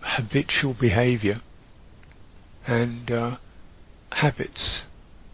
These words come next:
So the widening is, again, a, a shift from attention to awareness.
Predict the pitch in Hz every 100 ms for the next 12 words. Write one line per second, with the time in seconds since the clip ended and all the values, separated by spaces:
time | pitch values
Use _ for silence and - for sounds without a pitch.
0 | - - - - - - - - 127 120
1 | 143 151 151 127 113 117 113 - 170 131
2 | 120 117 120 - - 127 - - 156 -
3 | - - 123 117 117 - - - - -
4 | 123 - 139 131 - 120 113 127 110 117
5 | 113 110 117 - -